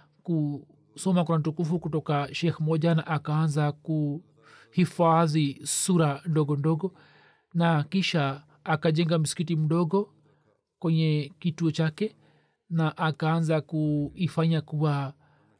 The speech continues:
kituo cha jamaati. Kijana wake mkubwa Khalid Mahmud, ambaye alikuwa jeshini, anasema ya kwamba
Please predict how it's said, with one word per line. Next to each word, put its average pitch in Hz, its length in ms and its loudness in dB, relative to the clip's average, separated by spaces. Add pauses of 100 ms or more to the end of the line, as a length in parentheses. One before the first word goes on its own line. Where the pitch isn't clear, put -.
(320)
kituo 156 640 -2
cha 147 180 0
jamaati. 147 600 -2 (1500)
Kijana 175 320 2
wake 175 260 0
mkubwa 170 600 0 (1000)
Khalid 175 320 4
Mahmud, 156 500 0 (1300)
ambaye 170 420 4
alikuwa 160 540 2
jeshini, 170 600 2
anasema 156 560 0
ya 151 140 0
kwamba 151 480 -2